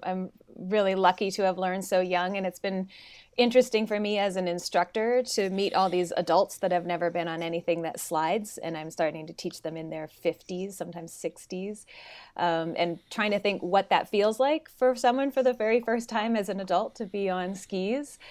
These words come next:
Um, and, uh, yeah, there's a lot of fear around skiing. Yeah, and that's why another reason why Nordic is a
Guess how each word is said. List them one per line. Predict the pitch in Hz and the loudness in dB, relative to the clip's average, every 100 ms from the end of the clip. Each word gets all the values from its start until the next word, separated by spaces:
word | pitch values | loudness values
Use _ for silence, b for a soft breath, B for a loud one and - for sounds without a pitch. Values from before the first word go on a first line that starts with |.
| B B B B | B B B B
Um, | 196 185 175 175 175 175 - - _ _ - | 2 4 4 2 -2 -8 -12 -18 _ _ -2
and, | 185 180 170 170 165 180 | -2 0 -2 -4 -6 -2
uh, | 165 160 160 156 170 - - | 0 2 0 -2 -6 -14 4
yeah, | 220 - - | 6 6 4
there's | 196 190 | 2 4
a | |
lot | 185 185 220 | 4 6 4
of | 240 | 2
fear | 196 147 185 - - | 0 -2 -4 -10 -8
around | 185 175 156 156 | -4 -2 -2 -4
skiing. | - - 160 - 170 196 | -12 -10 -10 -10 -12 -6
Yeah, | 175 160 | -4 -4
and | - | -2
that's | 190 196 | 0 0
why | 196 | 2
another | 175 185 190 214 | 2 2 2 2
reason | 180 165 160 | 0 -2 -6
why | 160 | -6
Nordic | 160 147 160 165 | -4 -4 -4 -4
is | 165 160 | -4 -4
a | 147 | -10